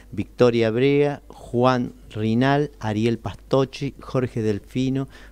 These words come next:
fueron galardonados en la cuarenta y seis edición de las tradicionales premios marplatenses.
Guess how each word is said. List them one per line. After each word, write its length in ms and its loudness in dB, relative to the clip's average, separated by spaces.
fueron 520 0
galardonados 1040 -2
en 200 0
la 140 0
cuarenta 500 0
y 40 -4
seis 360 -2
edición 580 -2
de 140 -4
las 180 -6
tradicionales 760 -4
premios 420 -4
marplatenses. 800 -6